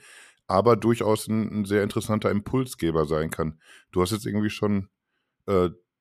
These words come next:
die Frage, die ich noch stellen wollte, vorweggenommen, indem du andere Sportarten auch schon aufgezählt hast. Das, das hätte ich dann jetzt noch, das mache ich auch noch, einfach noch,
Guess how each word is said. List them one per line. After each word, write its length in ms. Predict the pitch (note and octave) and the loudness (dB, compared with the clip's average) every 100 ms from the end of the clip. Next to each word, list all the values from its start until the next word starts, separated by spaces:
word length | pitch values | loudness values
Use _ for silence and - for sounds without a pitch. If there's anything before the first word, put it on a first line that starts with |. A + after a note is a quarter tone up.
| _ _ _ _ - | _ _ _ _ -4
die 160 | A2 | -2
Frage, 380 | B2+ - G#2 A2+ | -2 2 4 4
die 80 | G#2 | 0
ich 80 | G2+ | -4
noch 100 | F#2+ | -6
stellen 360 | - A#2+ G#2+ | 0 0 2
wollte, 240 | F#2 F#2 F#2+ | 0 0 -4
vorweggenommen, 760 | G2+ F#2 A#2+ G2+ E2+ G2 G2+ - | -2 -2 -2 0 0 0 -4 -8
indem 280 | F2 F2+ | -2 -2
du 120 | F2 E2 | 0 -2
andere 420 | F2+ F2 F2+ F2 | -2 0 0 0
Sportarten 640 | - - F#2+ F#2+ E2+ F2+ | -6 -2 -2 0 -6 -4
auch 120 | E2 | -6
schon 140 | - E2+ | -6 -8
aufgezählt 500 | A2 G2 - F2+ G2 | -6 -8 -2 -2 0
hast. 220 | A2+ - _ _ - _ | -4 -8 _ _ -20 _
Das, 260 | F#2 - - | -4 -4 -6
das 180 | F#2 G#2+ | -4 -2
hätte 140 | A#2 | -4
ich 80 | - | -2
dann 160 | A2 | 0
jetzt 200 | A#2 - | 0 0
noch, 140 | A#2+ A#2 | -2 -2
das 160 | G2 | -4
mache 220 | F2+ G2+ G#2+ | -2 0 -2
ich 100 | - | -2
auch 160 | D#2+ | -2
noch, 240 | F2+ F#2 - | -2 -6 -6
einfach 240 | F#2 F#2+ | -2 -2
noch, 200 | F#2 | -4